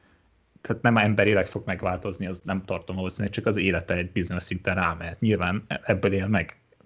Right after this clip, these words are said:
Fontos dolog kiemelni, tehát ebből látja el a családját, ebből a gyereknek is,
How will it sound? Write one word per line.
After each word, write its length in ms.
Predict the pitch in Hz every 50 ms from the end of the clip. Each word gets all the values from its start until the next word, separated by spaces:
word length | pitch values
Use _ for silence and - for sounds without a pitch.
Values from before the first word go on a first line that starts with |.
| _ _ _
Fontos 420 | - - 123 104 95 95 98 98
dolog 220 | - 104 92 92
kiemelni, 560 | - - - 110 92 87 85 87 87 90 95 -
tehát 200 | - 104 - 107
ebből 280 | 95 95 101 98 104
látja 340 | 101 104 101 101 - - 92
el 60 | 87
a 80 | - -
családját, 680 | - 127 117 113 110 107 107 - 110 110 107 101 -
ebből 280 | - 101 92 92 98 95
a 220 | 98 - - -
gyereknek 400 | 107 104 104 107 - - 107 -
is, 280 | - 101 - - - -